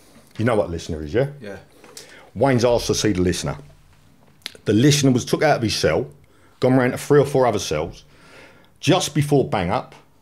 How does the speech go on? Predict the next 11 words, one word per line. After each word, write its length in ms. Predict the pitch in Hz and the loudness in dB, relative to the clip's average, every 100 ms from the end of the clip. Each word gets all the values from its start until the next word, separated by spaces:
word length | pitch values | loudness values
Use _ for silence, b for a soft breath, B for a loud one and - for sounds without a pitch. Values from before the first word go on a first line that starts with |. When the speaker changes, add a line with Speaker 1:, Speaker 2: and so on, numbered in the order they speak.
| _ - | _ -16
Speaker 1:
the 80 | 90 | -14
screw 300 | - 117 107 | -4 -2 -2
said 240 | - 92 | -2 -4
to 100 | - | -4
the 100 | 92 | -4
listener, 400 | 90 78 78 107 - _ _ _ - | -4 -6 -8 -10 -12 _ _ _ -4
this 200 | 127 - | -4 -2
is, 200 | 110 90 | -4 -4
this 300 | - 147 147 | -2 0 0
is 120 | 110 | 0
in, 380 | 113 110 101 | 0 0 0